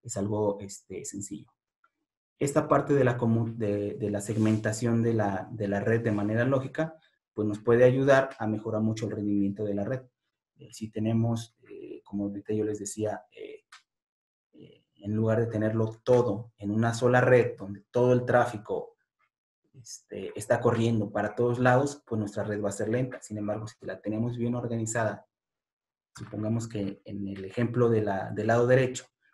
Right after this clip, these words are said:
nuestro controlador solamente se debe de comunicar con el, con este módulo de entradas o con el variador uno, solamente a esos dispositivos les va a mandar la información. Los otros dispositivos no van a ver ese procesador.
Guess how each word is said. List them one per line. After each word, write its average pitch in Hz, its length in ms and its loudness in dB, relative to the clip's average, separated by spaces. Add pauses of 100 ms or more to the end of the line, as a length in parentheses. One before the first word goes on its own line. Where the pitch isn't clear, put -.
(120)
nuestro 110 380 -4
controlador 113 760 2
solamente 139 680 6
se 113 140 -6
debe 117 180 -2
de 117 140 -6
comunicar 117 760 0 (600)
con 101 240 -8
el, 101 340 -8 (180)
con 110 200 -2
este 117 200 -2
módulo 120 340 0
de 120 60 2
entradas 113 500 2
o - 80 -14
con 104 140 -10
el 101 100 -4
variador 110 360 0
uno, 156 380 0 (100)
solamente 120 520 -2
a - 20 2
esos 135 160 -4
dispositivos 127 680 -6
les 113 220 -2
va 110 60 -2
a 101 60 0
mandar 104 320 0
la 104 60 -4
información. 110 540 -4
Los 117 200 -2
otros 139 180 -6
dispositivos 127 580 -8
no 127 200 2
van 117 160 2
a 113 60 0
ver 110 140 0
ese - 160 -8
procesador. - 520 -18